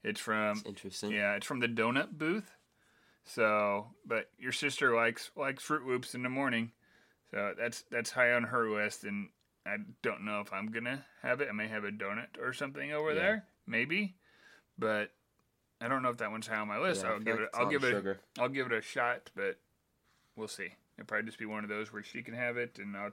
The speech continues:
Speaker 1: get a little taste. And then your mom's, which this one, like, kinda surprised me,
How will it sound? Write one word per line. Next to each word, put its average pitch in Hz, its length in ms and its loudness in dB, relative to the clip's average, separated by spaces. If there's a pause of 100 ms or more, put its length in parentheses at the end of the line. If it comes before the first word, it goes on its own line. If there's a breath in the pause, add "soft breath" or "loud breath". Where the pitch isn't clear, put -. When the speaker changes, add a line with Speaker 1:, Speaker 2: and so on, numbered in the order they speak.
(120)
Speaker 1:
get 90 100 -8
a 92 40 -2
little 80 180 -6
taste. - 400 -10 (840 soft breath)
And 110 240 -4
then 110 480 -2
your 104 220 -8
mom's, 123 640 0
which 110 180 -8
this 117 260 -6
one, 120 260 -8
like, 104 200 -6
kinda 101 240 -8
surprised 101 480 -8
me, 117 220 -8